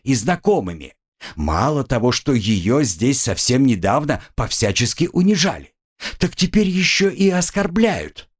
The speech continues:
Причем делает это какая-то средневековая деревенщина,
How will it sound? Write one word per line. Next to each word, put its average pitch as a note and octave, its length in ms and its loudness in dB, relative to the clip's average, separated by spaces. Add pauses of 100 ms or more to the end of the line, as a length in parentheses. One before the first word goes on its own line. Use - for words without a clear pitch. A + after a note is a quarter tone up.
(340)
Причем E2 400 0
делает F#2+ 480 0
это F#2 160 -4
какая-то D3 720 0
средневековая D3+ 1040 2
деревенщина, D#3 920 -2